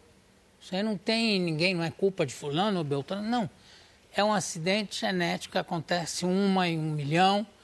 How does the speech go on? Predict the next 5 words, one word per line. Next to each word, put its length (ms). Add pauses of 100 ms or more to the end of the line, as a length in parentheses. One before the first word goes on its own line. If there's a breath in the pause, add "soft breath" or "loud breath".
(760 soft breath)
e 300 (340)
deu 720
que 100
o 60
Rafinha 580